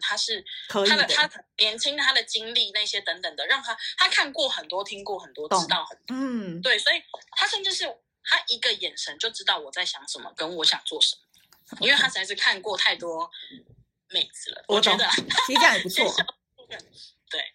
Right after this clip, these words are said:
Speaker 2: OK，好，那继续。
Speaker 1: 对，然后总之就是在相处的过程，那些细心体贴都让我就是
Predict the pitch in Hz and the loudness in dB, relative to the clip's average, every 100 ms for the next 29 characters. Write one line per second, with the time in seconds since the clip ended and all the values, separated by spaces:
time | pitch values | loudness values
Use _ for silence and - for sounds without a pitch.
0 | _ 196 202 170 175 165 185 196 160 - | _ -4 -4 -2 -2 -2 -2 -4 -6 -10
1 | _ _ _ _ _ _ _ - 180 180 | _ _ _ _ _ _ _ -2 -2 0
2 | 269 269 - - 208 214 285 330 330 294 | -2 -2 -8 -6 -4 -2 -2 0 2 0
3 | - _ _ _ _ _ - 320 254 254 | -2 _ _ _ _ _ 2 2 0 -4
4 | 269 180 233 190 202 214 202 - - 190 | -6 -8 -8 -2 -2 0 -2 -2 -2 -4
5 | 180 - 135 156 147 165 185 160 - - | -4 -6 -2 -2 -2 0 0 -2 -10 -16
6 | - _ - - - 185 | -20 _ -4 0 2 0